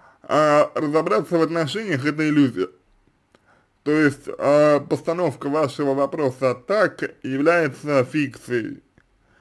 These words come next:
Нельзя разобраться в отношениях, но можно разобраться в себе. Нельзя разобраться в отношениях, но можно разобраться в том,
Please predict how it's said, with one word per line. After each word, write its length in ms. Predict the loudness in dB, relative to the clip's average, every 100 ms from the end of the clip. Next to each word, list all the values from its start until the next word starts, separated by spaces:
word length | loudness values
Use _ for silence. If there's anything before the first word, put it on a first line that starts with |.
| -20 -20 -4
Нельзя 400 | 0 4 4 4
разобраться 540 | 2 0 0 -2 -2
в 60 | -4
отношениях, 640 | -4 -6 -8 -10 -10 -8
но 120 | -6
можно 380 | -2 -2 -2 -4
разобраться 560 | -4 -4 -2 -4 -6 -10
в 60 |
себе. 360 | -8 -8 -8 -10 _ _ _ -20 -20 -20 -12
Нельзя 420 | -6 -4 0 0
разобраться 540 | 2 2 2 4 0 0
в 60 |
отношениях, 640 | -4 -4 -6 -4 -4 -4 -6
но 100 | -4
можно 300 | -4 -2 -2
разобраться 540 | 0 -2 0 -2 -4
в 120 | -6
том, 340 | -4 -4 -6